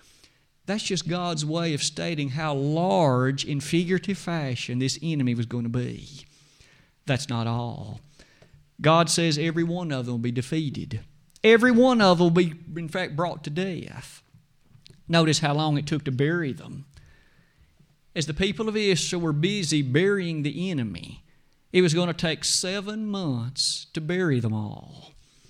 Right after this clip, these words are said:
Ponder that with me. Imagine how many enemy there'd have to be if you, working twenty-four hours a day, seven days a week, took you seven months to bury all of them.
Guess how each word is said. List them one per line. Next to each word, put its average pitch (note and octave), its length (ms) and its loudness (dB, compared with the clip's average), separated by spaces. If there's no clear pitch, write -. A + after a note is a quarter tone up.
Ponder F#3 360 0
that C3 180 -4
with A#2 300 -4
me. A#2+ 260 -12
Imagine G#3 720 -4
how E3 160 -4
many F3 260 -4
enemy F3 200 0
there'd D#3+ 180 0
have D#3 200 0
to D#3+ 80 -4
be D#3 520 2
if G#3 400 -2
you, E3+ 380 2
working D3 480 0
twenty-four G#3 580 2
hours F#3+ 380 2
a F3+ 40 -2
day, D#3 320 -2
seven F#3 440 -4
days F3 340 -4
a D#3 60 -6
week, D3+ 340 -4
took D3 220 -8
you A#2 40 -6
seven E3+ 540 -2
months D3 380 -4
to A#2+ 100 -8
bury B2 400 2
all A2 240 -4
of F2 220 -10
them. - 260 -16